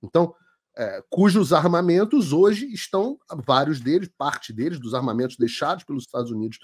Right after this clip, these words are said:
no Afeganistão, hoje já foram identificados na mão do Hamas. Então, sim, é, a,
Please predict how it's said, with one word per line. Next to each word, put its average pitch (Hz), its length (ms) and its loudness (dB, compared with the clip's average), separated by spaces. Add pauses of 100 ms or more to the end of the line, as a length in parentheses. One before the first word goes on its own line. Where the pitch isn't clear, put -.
(220)
no 135 80 0
Afeganistão, 190 640 -2
hoje 185 320 6
já 226 120 0
foram 226 240 0
identificados 208 560 -6
na 262 80 -6
mão 262 120 -2
do 254 140 -2
Hamas. 175 340 -4 (380)
Então, 240 260 0 (220)
sim, 226 540 -2 (320)
é, 113 400 -2
a, 135 160 -18